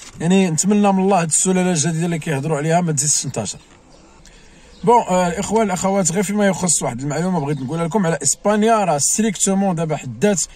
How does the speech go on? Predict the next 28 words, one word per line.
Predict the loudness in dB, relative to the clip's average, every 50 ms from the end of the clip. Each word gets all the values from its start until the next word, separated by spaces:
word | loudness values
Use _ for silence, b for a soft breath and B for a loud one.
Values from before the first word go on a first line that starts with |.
| B B B B B
حدات، | -8 -6 -6 -6 0 2 2 2 2 0 -4 B B B B B
شوف، | 0 2 2 2 2 -2 B B B B B -2
راه | 0 0 2
اللي | 2 2 2
ما | 4 4 2
عندوش | 2 2 2 0
فيزا | 0 0 0 2 2 0
ديال | 0 -2 0 2 2
عام | 4 4 4 2 2 2
راه | 2 2
صافي | 2 0 0 -2 -4
خرجت، | -4 -4 -4 -2 -2 -2 -4 -6 -8 -10 -8 -4 -4
قالتها | -4 -2 -2 -2 0
نيشان | 0 0 0 0 0 -2 -4 -4 -6
في، | -8 -10 -10 -12 -12
في، | -10 -12 -12 -12 -12
في، | -14 -16 -16 -16 -16
في | -12 -6
الموقع | -4 -4 -4 -4 -2 -2 -2
الرسمي | -2 0 -2 -2 -2 -2 -4
ديالها | -4 -4 -4 -4 -6
ديال | -8 -8 -8
مروكو | -8 -8 -6 -6 -6 -8 -6 -6
مبيلس | -8 -6 -6 -6 -4 -4 -4 -4 -6 B B B B B B B B -14
ديال، | -10 -8 -6 -6 -6 -8 -8 -10
ديال | -10 -10 -8 -6 -8
Spanish، | -8 -2 -2 -2 0 0 -4 -6 -8 -8 -8
آه، | -8 -6 -6 -8 -8 -10 -10 -10 -12 -14 -14